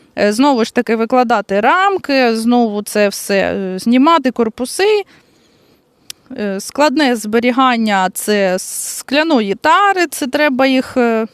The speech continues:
обережно десь ці бутильки зберігати, це дуже, ну, незручно. Для великих пасік це не дуже підходить, багато зайвих рухів,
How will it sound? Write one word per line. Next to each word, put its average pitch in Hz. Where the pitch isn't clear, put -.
обережно 262
десь 226
ці 240
бутильки 233
зберігати, 226
це 226
дуже, 226
ну, 403
незручно. 285
Для 302
великих 277
пасік 233
це 214
не 269
дуже 247
підходить, 349
багато 233
зайвих 220
рухів, 359